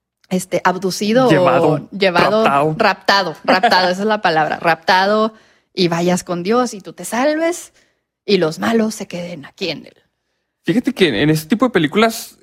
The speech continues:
Speaker 2: eh, o, o, bueno, de, de productos audiovisuales,
Speaker 1: Ajá.
Speaker 2: muy pocas veces es tomado así tan en serio como una película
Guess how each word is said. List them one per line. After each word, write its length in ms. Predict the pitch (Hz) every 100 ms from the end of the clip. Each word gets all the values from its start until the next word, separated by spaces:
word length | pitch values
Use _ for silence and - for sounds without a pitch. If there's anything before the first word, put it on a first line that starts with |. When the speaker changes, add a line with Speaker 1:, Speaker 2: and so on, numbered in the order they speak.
| _
Speaker 2:
eh, 640 | - 160 143 131 123 120 117
o, 100 | 147 131 123
o, 40 | 127
bueno, 240 | 156 143
de, 240 | 127 117 120
de 120 | 127
productos 520 | - 147 151 165 170
audiovisuales, 960 | 160 147 131 127 - 151 170 170 - -
Speaker 1:
Ajá. 100 | 156
Speaker 2:
muy 300 | 151 156 170
pocas 380 | 190 - 190
veces 540 | 160 165 190 180 - -
es 260 | 98 147 -
tomado 260 | 160 156
así 160 | 156 160
tan 180 | 165 165
en 140 | 131
serio 520 | 131 147 147 156 170
como 200 | 165 156 143
una 220 | 143 143
película 800 | 120 123 - 143 139 123 110